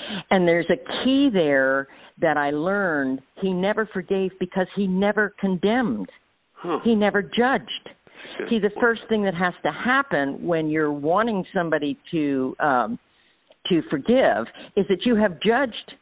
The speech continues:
Speaker 1: first.
Speaker 2: Yeah.
Speaker 1: And that, that brings problems. So I was judging Dad. So I, you know, so I was learning the lesson, and then I said, "Yeah, but his behavior deserves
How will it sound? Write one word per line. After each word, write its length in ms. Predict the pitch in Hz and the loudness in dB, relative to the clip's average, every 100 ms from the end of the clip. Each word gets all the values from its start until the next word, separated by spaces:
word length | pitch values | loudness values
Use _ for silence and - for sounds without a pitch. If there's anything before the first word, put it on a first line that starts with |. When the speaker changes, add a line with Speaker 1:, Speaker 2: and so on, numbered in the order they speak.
| _ | _
Speaker 1:
first. 280 | - 135 98 - - - _ _ _ | -2 0 -2 -8 -14 -20 _ _ _
Speaker 2:
Yeah. 240 | - 92 90 - _ _ - - - | -6 -6 -6 -12 _ _ -20 -14 -4
Speaker 1:
And 340 | 170 170 160 185 | -2 0 -4 -2
that, 240 | 196 202 - | -2 -2 -2
that 180 | 214 220 | -2 0
brings 280 | 220 226 226 - | -2 0 -2 -6
problems. 500 | - 240 247 175 - - - | -4 -2 0 -2 -6 -12 -4
So 60 | 190 | 0
I 200 | 180 196 | 4 4
was 140 | 214 196 - | 2 -4 -2
judging 460 | 185 165 170 165 | -2 -2 -4 -6
Dad. 320 | 160 262 147 67 _ | -4 -4 -6 -10 _
So 220 | 190 175 - | 0 0 0
I, 180 | 170 160 | -2 0
you 140 | 202 | 0
know, 160 | 175 165 196 | 2 0 0
so 60 | |
I 100 | 165 | 0
was 80 | 160 | 0
learning 360 | 185 202 247 262 | 0 0 2 0
the 60 | 233 | 0
lesson, 440 | 180 143 - 190 196 | 2 0 0 -4 0
and 240 | 180 170 | 0 0
then 380 | 180 254 208 202 - - | 2 2 2 0 -6 -4
I 120 | 185 - | -2 0
said, 180 | 247 160 | -2 0
"Yeah, 320 | 233 226 247 | 0 2 0
but 120 | 226 226 | 0 0
his 160 | 233 - | -2 -2
behavior 640 | 226 202 269 262 226 208 180 | -2 0 0 0 -2 -4 -4
deserves 540 | 208 185 220 269 247 | -4 0 2 2 0